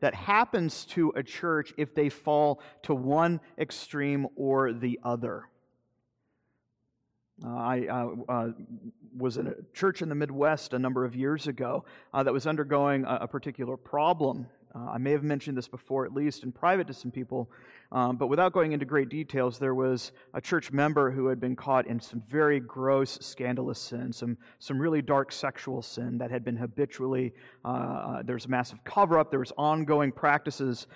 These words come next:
uh, of sub-, s-, s-, such stuff that, that we shouldn't speak of from the pulpit. But you know what? Th-, here's a guy who became convicted under the ministry of the Word. He was actually an officer in the church. He was a deacon.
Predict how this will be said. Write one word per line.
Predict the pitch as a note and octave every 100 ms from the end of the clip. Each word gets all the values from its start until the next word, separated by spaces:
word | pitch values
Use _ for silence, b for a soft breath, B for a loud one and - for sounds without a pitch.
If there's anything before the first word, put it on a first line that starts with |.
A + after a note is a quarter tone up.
| B B
uh, | -
of | - C3
sub-, | D3 C3
s-, | - - -
s-, | - - -
such | - C#3+ - -
stuff | - C#3 C3
that, | A2+ -
that | A2+
we | - E3+
shouldn't | - - -
speak | - D3+ C#3+
of | -
from | B2+
the | B2
pulpit. | - D#3+ - B2+ B2+ _ b b b _ _ _ _ _ _ _ b b -
But | D#3
you |
know | E3
what? | F3 C#3
Th-, | D3+
here's | C#3+ D#3+
a | D3+
guy | C3+ C3+ C#3 C3 A#2+ - _ _ b b b
who | -
became | D3+ C3 D#3+ C#3+
convicted | D3+ A#2+ D3 D3+ D3 -
under | C3+
the | B2
ministry | B2+ B2+ B2+ -
of | A#2+
the | F2
Word. | A2 C#3 C3 - - _ _ _ _ _ _ _ _ _ _ _ _ _ _ _ _ _ _ _ -
He | A#2
was | B2
actually | C3+ - C3+
an | B2+
officer | C3 C#3 C3+ D#3
in | C#3+
the | C#3+
church. | - F#3+ - - -
He | -
was | C3+
a | C3
deacon. | B2+ E3 D#3 - -